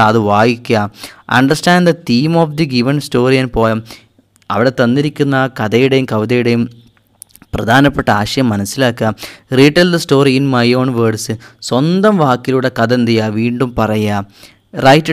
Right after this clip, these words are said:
dialogues relevant in the context. ഏതെങ്കിലും ഒരു സന്ദർഭത്തിന് യോജിച്ച, ഏഹ്, സംഭാഷണങ്ങൾ എഴുതുക.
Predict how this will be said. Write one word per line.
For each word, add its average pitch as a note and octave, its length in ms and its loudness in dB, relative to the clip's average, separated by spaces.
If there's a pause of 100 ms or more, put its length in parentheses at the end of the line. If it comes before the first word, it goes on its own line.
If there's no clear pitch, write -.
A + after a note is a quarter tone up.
(100)
dialogues B2+ 380 4 (120)
relevant B2+ 420 2 (100)
in B2 60 -2 (100)
the B2 80 0 (440)
context. A2+ 480 0 (420)
ഏതെങ്കിലും C3 360 -2
ഒരു C3+ 120 -8
സന്ദർഭത്തിന് B2 480 -4 (100)
യോജിച്ച, A#2+ 380 -4 (540)
ഏഹ്, A2+ 180 -2 (100)
സംഭാഷണങ്ങൾ C#3 800 2
എഴുതുക. G#2 280 0